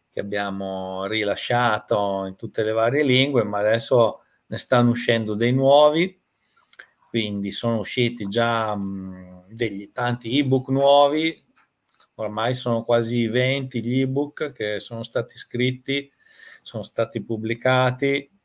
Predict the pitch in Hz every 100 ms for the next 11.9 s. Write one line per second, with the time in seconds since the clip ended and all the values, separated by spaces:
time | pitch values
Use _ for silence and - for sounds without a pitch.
0 | _ - 127 127 123 120 127 131 120 120
1 | 147 147 151 151 156 127 127 123 123 127
2 | 127 123 127 120 165 170 151 135 - 117
3 | 113 113 104 131 131 131 131 147 143 170
4 | 127 131 - 143 127 107 113 113 127 135
5 | 160 190 - - - - - 113 117 120
6 | 139 147 170 190 196 113 110 107 110 -
7 | 113 107 101 104 123 123 131 123 110 101
8 | 95 110 113 - 107 101 98 95 - _
9 | _ _ _ _ - 98 - - 110 -
10 | 98 123 117 101 131 127 104 101 101 110
11 | - - - 104 131 127 - 160